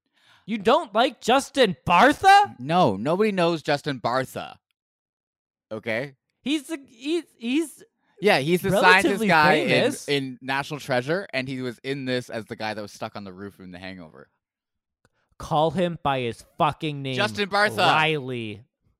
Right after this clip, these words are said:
Speaker 1: No, Riley from <laughs> National Treasure.
Speaker 2: <laughs> Oh my God.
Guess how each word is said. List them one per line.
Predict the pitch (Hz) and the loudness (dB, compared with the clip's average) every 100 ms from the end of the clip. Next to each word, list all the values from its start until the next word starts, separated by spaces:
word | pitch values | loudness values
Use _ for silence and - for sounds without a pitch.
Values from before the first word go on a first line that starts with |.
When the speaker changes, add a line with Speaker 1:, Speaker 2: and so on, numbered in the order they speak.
| _ _ _ - | _ _ _ -20
Speaker 1:
No, | 139 117 | -16 -8
Riley | 123 170 175 165 139 | 0 2 2 0 -6
from | 127 131 | -10 -8
<laughs> | |
National | 139 147 - 135 | -8 -8 -12 -14
Treasure. | - 135 110 147 107 | -10 -10 -8 -8 -8
Speaker 2:
<laughs> | 143 147 | -8 -6
Oh | 117 - | -8 -8
my | 107 | -14
God. | - - - - | -12 -16 -16 -20